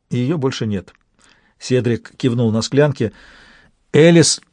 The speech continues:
с трудом сдержала дрожь и поставила обратно на стол тихо звякнувший пузырёк. «Почему ты рассказываешь мне об этом теперь?» «Из-за Карсона», помолчав, неохотно признался Седрик.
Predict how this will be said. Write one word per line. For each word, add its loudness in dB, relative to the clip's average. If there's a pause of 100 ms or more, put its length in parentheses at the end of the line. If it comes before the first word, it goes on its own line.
(160)
с -6
трудом 2
сдержала 2
дрожь 0 (1300)
и 0
поставила 4
обратно 2
на -2
стол -2
тихо -2
звякнувший 0
пузырёк. -2 (2250)
«Почему -2
ты -2
рассказываешь -2
мне -2
об -4
этом -6
теперь?» -10 (1600)
«Из-за -4
Карсона», -8 (240)
помолчав, 0
неохотно -2
признался -2
Седрик. -4